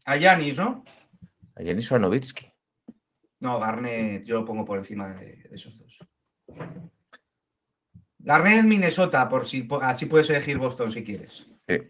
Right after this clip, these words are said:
Speaker 1: De hecho, Minnesota me parece que era su prime. Boston
Speaker 2: Mm.
Speaker 1: estuvo muy bien, pero Minnesota es otro nivel.
Speaker 2: Pues me queda el pivot. Y a ti te queda el alero.
Speaker 1: Te confieso por qué he elegido a Garnett, porque pensaba que lo ibas a elegir de pivot.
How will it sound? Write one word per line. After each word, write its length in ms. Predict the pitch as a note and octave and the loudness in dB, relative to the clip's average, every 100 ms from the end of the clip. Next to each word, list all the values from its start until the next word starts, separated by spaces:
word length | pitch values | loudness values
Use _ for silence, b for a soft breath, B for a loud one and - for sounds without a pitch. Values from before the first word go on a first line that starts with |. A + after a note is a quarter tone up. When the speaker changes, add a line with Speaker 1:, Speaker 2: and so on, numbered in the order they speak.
| _ _ _ _ _ _ _ _ _ _ _ _ _ _ _ _ _ - - | _ _ _ _ _ _ _ _ _ _ _ _ _ _ _ _ _ -20 -20
Speaker 1:
De 180 | - A2+ | -14 -12
hecho, 160 | A2 B3+ | -6 -4
Minnesota 480 | B2 A#2+ A2+ A2+ B2+ | -4 -2 -2 2 2
me 120 | A#2+ | 2
parece 320 | A#2+ A#2 A#2+ | 0 0 0
que 100 | B2+ | 0
era 120 | B2+ | -2
su 180 | - G#2+ | -4 -4
prime. 380 | A#2 A#2+ F#2 - _ _ _ _ | 0 0 -2 -10 _ _ _ _
Boston 280 | A2 A2 B2 | -12 -6 -4
Speaker 2:
Mm. 40 | |
Speaker 1:
estuvo 240 | A2+ A#2+ A#2 | -2 0 2
muy 200 | A2+ A#2 | 2 -2
bien, 120 | B2 | 0
pero 180 | C3 A2 | 2 2
Minnesota 600 | G#2 G2+ A2 A2 A#2 A2+ | 0 -2 -6 -2 2 2
es 100 | A2 | 0
otro 160 | - G2 | -4 -4
nivel. 320 | G2+ G2 - _ _ _ - - _ _ _ _ _ _ _ _ _ _ | -6 -8 -14 _ _ _ -20 -20 _ _ _ _ _ _ _ _ _ _
Speaker 2:
Pues 160 | - A#2 | 0 6
me 100 | B2+ | 10
queda 160 | E3+ F#3 | 12 12
el 140 | C3 | 10
pivot. 480 | D#3+ C3+ F#2+ F2+ - - _ _ _ _ _ _ _ _ | 8 8 8 4 -6 -20 _ _ _ _ _ _ _ _
Y 60 | - | -4
a 80 | G#2 | 0
ti 120 | B2+ | 2
te 100 | C3+ | 6
queda 200 | C#3 C3+ | 8 10
el 40 | |
alero. 460 | A#2+ G#2 G#2 F2 D#2+ | 10 10 8 6 4
Speaker 1:
Te 100 | E3 | 2
confieso 540 | D#3+ G3 G3 A#3 C4+ A#3 | 10 10 12 10 12 12
por 160 | A#3 | 10
qué 80 | A3+ | 10
he 40 | |
elegido 340 | G#3 G3 G3 F#3 | 6 6 8 10
a 40 | |
Garnett, 340 | E3+ D3+ C#3 C3 | 10 8 4 0
porque 220 | D3 C#3+ | 0 0
pensaba 300 | D3 C#3+ E3+ | 0 2 4
que 120 | F3 | 6
lo 80 | E3 | 6
ibas 200 | D#3+ D3+ | 6 4
a 100 | D3+ | 2
elegir 260 | C3+ C#3 B2+ | 0 -2 -2
de 100 | A#2+ | -2
pivot. 340 | A2+ F#2+ - | -4 -8 -12